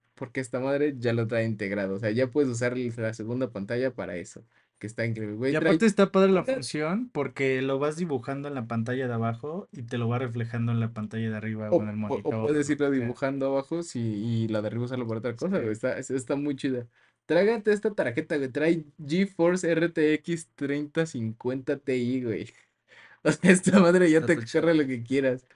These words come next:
Speaker 1: Un tera <laughs> de almacenamiento.
Speaker 2: Bueno, hasta un tera, ¿no?
Speaker 1: Eh, sí, pero esta creo que ya, esta,
Speaker 2: Ah,
Speaker 1: esta
Speaker 2: pero a
Speaker 1: ya es
Speaker 2: ver,
Speaker 1: así.
Speaker 2: punto, ahí te la voy a clavar.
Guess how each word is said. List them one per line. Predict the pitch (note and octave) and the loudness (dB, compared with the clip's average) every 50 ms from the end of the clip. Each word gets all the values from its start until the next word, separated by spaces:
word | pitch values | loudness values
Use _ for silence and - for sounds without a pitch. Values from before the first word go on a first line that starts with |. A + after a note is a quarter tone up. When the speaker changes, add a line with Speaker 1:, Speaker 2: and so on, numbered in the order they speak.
| _ - - - _ _ _ _ _ _ _ _ _ _ _ - | _ -20 -20 -20 _ _ _ _ _ _ _ _ _ _ _ 2
Speaker 1:
Un | - B3 B3 C#4 D4 D4 D4 | 6 8 10 10 8 6 4
tera | - - A#3 A#3+ A#3+ B3+ C#4+ | 8 8 10 12 12 10 10
<laughs> | C#4 A3+ F#3+ - - F#3 F3+ - - | 8 8 6 6 6 4 4 6 8
de | G3 B3 A#3+ A3+ G3 A3 | 8 10 10 10 10 10
almacenamiento. | G3 F#3+ F#3+ G#3 G3+ G3 F#3 F3+ E3+ D#3+ E3 E3 D#3+ D#3+ D#3 D#3 D#3 E3 F3+ G3 F#3 F#3 F3+ - G3 E3+ | 8 10 8 8 6 6 6 6 4 4 4 4 4 4 4 4 6 6 6 6 8 6 8 8 8 8
Speaker 2:
Bueno, | F3 F3+ D3 D3 C#3 C3 | 8 6 4 4 2 2
hasta | C3 C3+ - - C#3+ | 0 0 0 -2 -2
un | C#3 C#3+ | -4 -2
tera, | C#3 C#3+ C#3 C3 B2 A#2+ | -2 -2 -2 0 0 -2
¿no? | B2 D3 F#3 A#3 B3 _ _ _ _ _ _ - G3 F#3+ F3 E3 D#3+ - | -2 -2 -4 -6 -6 _ _ _ _ _ _ -10 -10 -10 -10 -12 -8 -6
Speaker 1:
Eh, | F3+ F3 E3 D#3+ E3 E3 E3 E3 D#3+ D3+ D3+ D3 | 0 4 4 6 6 6 6 6 6 6 4 0
sí, | - - - - B3 B3 B3 A#3 | -10 -8 0 2 2 2 2 2
pero | A3 F#3+ F#3 | 2 2 2
esta | F#3 - F#3+ | 2 0 0
creo | F3+ F3 E3+ | 0 -2 -2
que | F3 D#3+ | -2 0
ya, | D#3 D#3 | 0 0
esta, | D3 - D#3+ D#3 E3 E3+ E3+ E3 | 0 0 0 2 4 4 4 4
Speaker 2:
Ah, | D#3+ | 4
Speaker 1:
esta | E3 D#3+ D3 | 4 2 2
Speaker 2:
pero | C3 B2+ B2+ | 0 0 2
a | |
Speaker 1:
ya | B2 | 4
es | D3+ D3+ | 4 4
Speaker 2:
ver, | D3 C3+ C3+ | 4 2 0
Speaker 1:
así. | C3+ D3 C3+ | -2 -2 -2
Speaker 2:
punto, | - C3+ C#3 D3+ E3 E3+ E3 - B2 A#2 | -2 -2 0 0 0 0 0 0 0 0
ahí | A2+ A#2+ B2 | 0 0 -2
te | B2 - D3 | -2 -4 -4
la | C3 A#2+ A2+ | -2 -2 -2
voy | A2+ A2+ A#2 | -2 -2 -2
a | A#2 A#2 A#2 | -2 -4 -6
clavar. | - B2 A#2+ B2+ C#3 D#3 E3+ D#3+ C3 A#2 - | -6 -6 -6 -6 -4 -4 -4 -6 -6 -10 -20